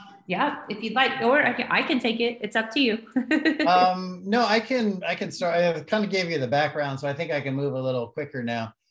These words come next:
Speaker 1: Yeah.
Speaker 2: Um, that top left slide is, um,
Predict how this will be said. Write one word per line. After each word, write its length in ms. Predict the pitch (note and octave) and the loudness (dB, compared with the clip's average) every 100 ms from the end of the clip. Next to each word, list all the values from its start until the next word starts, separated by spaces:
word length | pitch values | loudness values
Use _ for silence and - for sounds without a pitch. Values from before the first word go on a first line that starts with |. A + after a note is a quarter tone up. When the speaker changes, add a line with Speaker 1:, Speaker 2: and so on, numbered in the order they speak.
| _ _ | _ _
Speaker 1:
Yeah. 180 | - D3 | 0 2
Speaker 2:
Um, 280 | D3 C#3+ C3+ - _ _ _ - | 2 2 -2 -6 _ _ _ -2
that 340 | D#3 D3+ - | 2 2 -2
top 340 | - G#3 A3+ E3 | -6 -2 -2 -2
left 280 | D#3+ F3+ | 0 0
slide 680 | - - E3+ E3 E3 D#3+ E3 D3+ | -4 -8 -2 2 4 4 2 -4
is, 360 | C#3 C3+ B2 B2+ | -8 -8 -8 -4
um, 420 | B2 A2+ A2+ | -2 -2 -4